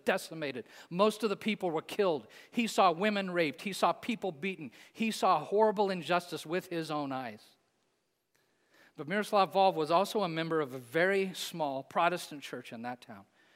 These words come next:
People who followed Jesus, who knew the Word of God, and who knew psalms like this.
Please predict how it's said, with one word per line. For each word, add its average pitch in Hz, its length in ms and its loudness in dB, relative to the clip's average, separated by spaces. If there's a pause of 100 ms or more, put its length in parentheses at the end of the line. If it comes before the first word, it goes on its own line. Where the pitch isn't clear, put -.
(200)
People 170 300 -6
who 147 120 -6
followed 175 480 2
Jesus, 147 480 -10
who 175 140 -6
knew 170 200 -6
the 165 100 -4
Word 151 160 -4
of 127 60 -10
God, 123 300 0 (320)
and 147 160 -2
who 160 220 -6
knew 185 260 -4
psalms 185 500 -2
like 160 380 2
this. 143 500 -4